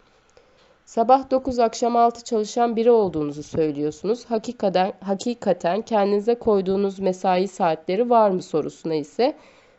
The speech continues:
"Tabii ki var, yoksa ben çalışamam. Bu kendi kendimi geliştirdiğim bir teknik. Ben çalışmayı sevmiyorum. Eğlenmeyi,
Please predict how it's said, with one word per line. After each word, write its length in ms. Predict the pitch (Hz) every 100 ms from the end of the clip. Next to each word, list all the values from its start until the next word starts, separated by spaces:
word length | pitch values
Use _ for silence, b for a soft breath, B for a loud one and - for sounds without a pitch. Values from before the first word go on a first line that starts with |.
| -
"Tabii 280 | 262 247 208
ki 160 | 180
var, 180 | 165 190
yoksa 340 | 208 196 214
ben 180 | 208 226
çalışamam. 760 | 233 214 196 - 196 156 170 -
Bu 60 | 208
kendi 400 | - 214 208 214
kendimi 440 | 220 180 170 175
geliştirdiğim 720 | 175 170 180 - 180 170 196
bir 100 | 208
teknik. 540 | 220 - 190 180 151 185 b b _
Ben 160 | 190 220
çalışmayı 540 | 214 214 202 - 214
sevmiyorum. 640 | 220 226 214 202 156 147 202
Eğlenmeyi, 720 | - 190 190 185 180 170 190